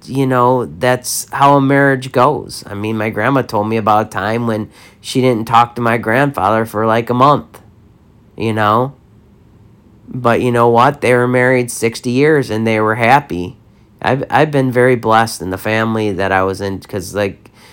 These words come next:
uh, my parents have, you know, in three years from now, they'll be married sixty years. My, you know, it doesn't mean things won't fall apart, but in,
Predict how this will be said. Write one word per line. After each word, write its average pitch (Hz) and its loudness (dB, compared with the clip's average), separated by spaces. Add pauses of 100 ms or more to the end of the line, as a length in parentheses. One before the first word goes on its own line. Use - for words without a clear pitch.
(380)
uh, 62 0 (440)
my 113 -2
parents 123 0
have, 117 -2 (180)
you 117 -4
know, 113 0
in 104 -6
three 120 -2
years 120 2
from 107 -6
now, 98 2
they'll 120 2
be 120 -4
married 80 -6
sixty - -10
years. 71 -8 (360)
My, 101 -4 (200)
you 113 -8
know, 104 -2 (260)
it 117 -6
doesn't 160 0
mean 131 0 (320)
things 123 -2
won't 117 -2
fall 113 2
apart, 110 2
but 113 -2 (1300)
in, 127 -4